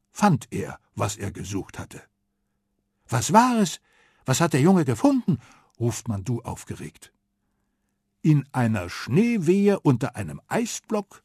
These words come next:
groß wie ein Felsen, fährt der Kicherkater fort, nahm er eine Handvoll Schnee, pustete, und sobald die Flocken in der klaren Luft tanzten,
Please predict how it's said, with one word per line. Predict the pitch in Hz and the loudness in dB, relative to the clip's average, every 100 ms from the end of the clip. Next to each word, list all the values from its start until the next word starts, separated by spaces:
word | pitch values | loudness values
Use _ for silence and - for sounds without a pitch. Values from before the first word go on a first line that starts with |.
| _ - | _ -10
groß | - 208 214 208 156 113 | 2 6 8 6 2 -4
wie | 117 | -6
ein | 104 85 | -6 -10
Felsen, | - 208 208 208 156 196 196 - _ _ | -2 4 4 2 2 2 2 -2 _ _
fährt | - 95 - | -10 -10 -12
der | |
Kicherkater | - 139 - 98 92 - - | -10 -8 -8 -10 -14 -16 -14
fort, | - 147 147 - _ _ _ _ - | -4 -4 -4 -12 _ _ _ _ -2
nahm | 170 208 - | 2 2 2
er | 120 | -2
eine | 123 117 98 | 0 -2 0
Handvoll | 127 123 113 82 | 0 -2 -6 -8
Schnee, | - 123 208 247 220 _ _ _ - | -6 -2 -2 -2 -6 _ _ _ 0
pustete, | 247 247 - - 202 240 247 - _ _ _ - | 2 2 -2 -4 -4 -2 -4 -4 _ _ _ -6
und | 131 | -2
sobald | 131 113 196 - | 0 2 0 0
die | 117 | -2
Flocken | - 190 175 147 | 0 0 -2 -4
in | 135 | -2
der | 120 107 | -2 -2
klaren | 147 143 117 110 | 0 0 0 -2
Luft | 107 123 - - | 0 0 -2 -4
tanzten, | 196 208 - - 190 | -2 0 -2 -2 0